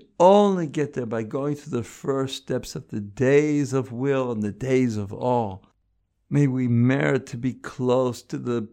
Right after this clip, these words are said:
tzaddikim, those that have real awe of Hashem. May we derive inspiration from their words and should instill in us the proper attitude towards fear.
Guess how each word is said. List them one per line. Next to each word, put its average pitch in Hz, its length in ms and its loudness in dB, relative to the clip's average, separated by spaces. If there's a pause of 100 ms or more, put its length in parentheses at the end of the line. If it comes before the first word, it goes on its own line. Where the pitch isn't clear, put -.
(140)
tzaddikim, 135 1040 -6
those 135 340 0
that 117 180 -6
have 123 540 -6
real 139 560 -2
awe 143 220 -2
of 135 100 -8
Hashem. 123 600 -6 (320)
May 135 100 -2
we 135 200 0
derive 135 680 -2
inspiration 147 1000 -2
from 139 240 -4
their 131 160 0
words 123 880 -2 (200)
and 131 200 0
should 139 240 -4
instill 160 720 -2
in 147 120 -4
us 127 220 -6
the 123 140 -14
proper 147 560 -6
attitude 151 840 -6
towards 147 460 -4
fear. - 580 -8